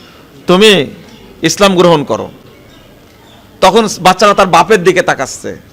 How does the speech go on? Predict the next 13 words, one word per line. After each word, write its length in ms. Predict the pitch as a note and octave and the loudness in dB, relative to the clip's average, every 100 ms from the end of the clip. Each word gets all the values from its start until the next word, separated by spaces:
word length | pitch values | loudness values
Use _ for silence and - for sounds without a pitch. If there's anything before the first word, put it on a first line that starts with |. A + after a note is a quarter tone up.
| - | -6
তখন 180 | E3 | -4
তার 160 | F3+ E3+ | 0 -2
বাপ 220 | C3+ D#3 | 2 0
বলছে, 400 | D3 D3+ D3+ E3+ F3 - - - _ _ - - - - C#3 | 0 -2 -2 -2 -2 -4 -10 -20 _ _ -20 -20 -20 -14 -6
মোহাম্মদ 300 | D#3 F3 E3+ | -4 -2 0
সাল্লাল্লাহু 100 | E3+ | 2
আলাইহি 220 | F3 E3+ | 0 0
সাল্লাম 200 | F3 E3 | -2 0
যা 160 | E3 | 0
বলছে 280 | D#3 D#3+ D3+ | 2 0 -2
সেদিকে 320 | E3 D#3+ E3 | -6 -2 0
লক্ষ্য 320 | D#3 C#3+ - C3 | 0 -2 -4 -8
করো, 280 | A2+ G2+ | -8 -8